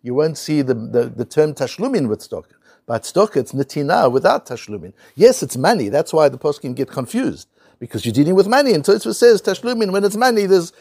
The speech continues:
it's got to be pruta." No, Tosfos doesn't say when it's money. Tosfos says when it's tashlumin. And tzedakah is not tashlumin, tzedakah is netina. Uh, and therefore,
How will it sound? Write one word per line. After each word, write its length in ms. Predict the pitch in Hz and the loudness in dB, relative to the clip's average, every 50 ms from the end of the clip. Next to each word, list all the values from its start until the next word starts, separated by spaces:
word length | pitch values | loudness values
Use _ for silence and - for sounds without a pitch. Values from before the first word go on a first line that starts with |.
| _ - | _ -8
it's 140 | 175 175 | -8 -4
got 120 | - 196 - | -2 -2 -2
to 40 | 185 | -2
be 120 | 175 170 | -4 -6
pruta." 340 | - - 208 190 - 135 135 | -6 -6 -6 -4 -4 -4 -2
No, 200 | 165 185 147 107 | 0 0 0 0
Tosfos 360 | - - 151 147 - 147 131 | -2 -4 -6 -6 -6 -10 -4
doesn't 240 | - 147 143 156 143 | -4 -4 -4 -4 -6
say 160 | - 135 120 | -2 -2 -2
when 160 | 117 117 104 | 0 -2 -4
it's 120 | 101 - 104 | -6 -10 -8
money. 340 | 104 - 101 82 80 - _ _ _ _ _ _ _ _ | -8 -8 -8 -10 -12 -18 _ _ _ _ _ _ _ _
Tosfos 280 | - 151 143 - 131 | -4 -4 -4 -4 -8
says 200 | - - 139 117 | -4 -4 -4 -2
when 140 | 110 110 104 | -2 -4 -6
it's 240 | 101 - - - _ _ _ | -6 -10 -14 -20 _ _ _
tashlumin. 540 | - - - - - 156 185 170 127 - - _ _ _ _ _ _ _ _ _ _ _ | -18 -14 -12 -8 0 0 0 0 0 -4 -10 _ _ _ _ _ _ _ _ _ _ _
And 120 | - 113 - | -16 -14 -14
tzedakah 340 | - - 147 175 175 - | -2 2 2 2 2 2
is 160 | 151 127 110 117 | -2 -2 -2 -2
not 220 | 127 131 135 - | -4 -6 -6 -6
tashlumin, 520 | - 101 - - 180 202 190 143 107 104 - | -10 -12 -10 -6 -6 -6 -4 -4 -6 -8 -8
tzedakah 580 | - - 139 - - - - 135 139 - - | -8 -8 -8 -10 -12 -6 -4 -4 -4 -4 -6
is 180 | 123 113 107 107 | -6 -6 -6 -6
netina. 500 | 113 104 101 - - 185 160 110 107 - _ _ _ _ _ _ _ _ | -10 -12 -10 -8 -8 -6 -4 -6 -6 -8 _ _ _ _ _ _ _ _
Uh, 240 | - 107 104 104 - - | -8 -6 -6 -6 -6 -6
and 160 | 120 113 123 | -6 0 2
therefore, 420 | 160 196 - - 87 80 73 - | 2 0 2 -2 -4 -4 -4 -6